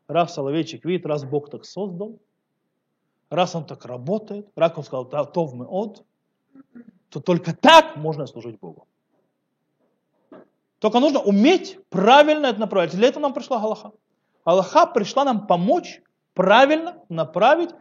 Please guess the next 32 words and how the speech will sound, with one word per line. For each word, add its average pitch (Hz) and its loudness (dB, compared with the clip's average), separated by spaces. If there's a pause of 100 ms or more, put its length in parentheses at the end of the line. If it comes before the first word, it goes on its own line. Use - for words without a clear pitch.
(200)
и 175 -2
сделать 196 4
так, 262 6
чтобы 196 0
наше 190 -2
тело 208 0 (120)
с - -12
его 196 2
животными 185 2
аспектами 170 -4
и 143 -14
так 175 -6
далее 262 0
не 208 2
только 294 8 (2000)
нам 214 6
помогало, 196 8
как 175 -2
правильно, 175 4
то 165 -6
есть 151 -6
найти, 165 -4
то 139 -10
есть - -14 (380)
направление, 147 -2 (320)
но 208 6
и 240 8
подняло 240 8
нас 208 2
с - -20
точки 180 -4
зрения 160 -2